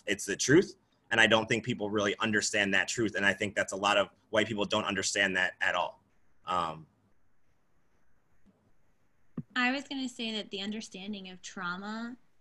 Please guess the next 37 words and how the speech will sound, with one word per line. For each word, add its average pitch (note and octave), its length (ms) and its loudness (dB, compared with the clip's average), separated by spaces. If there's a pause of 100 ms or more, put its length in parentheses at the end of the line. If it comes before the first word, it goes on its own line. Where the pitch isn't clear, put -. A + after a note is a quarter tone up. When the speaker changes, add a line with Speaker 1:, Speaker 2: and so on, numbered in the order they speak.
(200)
Speaker 2:
throughout, A#3+ 520 -6
like, G#3 240 -6
I've G3+ 140 -8
just G#3+ 180 -12
been G#3+ 160 -4
thinking G3+ 500 -10
and F#3+ 140 -12
meditating G#3+ 640 -8
on, F3 260 -12
like, E3 200 -16 (520)
trauma, E3+ 520 -8 (340)
because G3+ 440 -10
we G#3 60 -10
hear C4 300 -6
the B3 100 -8
word F#3+ 240 -12
trauma G#3 560 -8
so F3 280 -12
often. A#3+ 580 -8
I G3+ 80 -10
think G3+ 240 -12
we're G3+ 120 -12
desensitized B3 960 -12
to C#4 100 -12
the C#4 120 -12
word C4+ 300 -10
trauma. C#4+ 600 -8 (760)
And A3+ 100 -2
I A3 120 -2
think B3 180 -8 (180)
I G3+ 80 -4
heard G#3+ 400 -6
that, - 120 -12
like, F3+ 160 -8
my F#3 120 -8
Black F#3 300 -6
students G3 580 -12